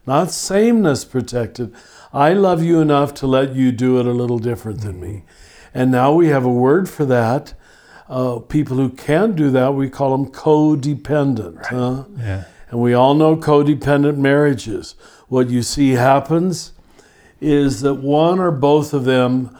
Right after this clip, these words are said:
Speaker 1: stop growing after a while. One has to surrender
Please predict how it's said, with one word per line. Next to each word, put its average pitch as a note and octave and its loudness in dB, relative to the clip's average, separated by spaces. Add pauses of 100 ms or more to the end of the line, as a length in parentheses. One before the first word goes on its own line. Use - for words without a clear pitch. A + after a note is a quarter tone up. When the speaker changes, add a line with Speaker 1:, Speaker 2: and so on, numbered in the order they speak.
(160)
Speaker 1:
stop - -2
growing A2+ 0
after G#2+ -14
a A2+ -8
while. - -12 (420)
One C3 0
has B2+ -2
to A#2+ -16
surrender D#3+ -2